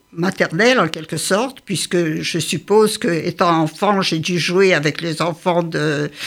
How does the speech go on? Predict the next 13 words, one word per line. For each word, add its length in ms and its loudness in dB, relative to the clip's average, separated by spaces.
de 140 -2
Sibérie 720 4
quand 200 0
j'étais, 440 2
donc 200 2
j'ai 400 0
nécessairement 760 2
parlé 400 2
le 140 0
russe, 480 0
qui 140 -4
est 200 -2
aussi, 640 2